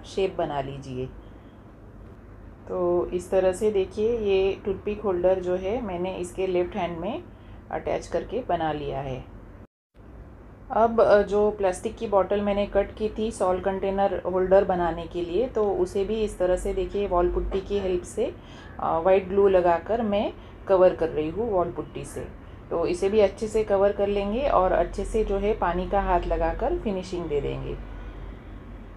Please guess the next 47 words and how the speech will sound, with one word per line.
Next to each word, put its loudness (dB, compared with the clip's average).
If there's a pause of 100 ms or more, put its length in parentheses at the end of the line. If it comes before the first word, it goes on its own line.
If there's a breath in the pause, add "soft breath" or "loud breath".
(580)
और 2
इसके 0
ऊपर 6
भी 2
देखिए 6
जो 2
wooden 6
barrel 8
होते 2
थे -2
तो 0
उसका 0
मुझे 2
texture -2
देना 0
है, 0
तो -2
इस -6
तरह 4
से -4
मैंने -2
line 0
बना 4
ली 0
है 2
टूथपिक -4
के 2
help 2
से। 0 (440 loud breath)
और 6
जो 4
ये 4
barrel 6
होते 2
थे, 2
अ, 4
पुराने 2
ज़माने 2
में, -2
तो 0
उनके 2
ऊपर 2
जो 0
है 2
metal 0
की -2
एक 4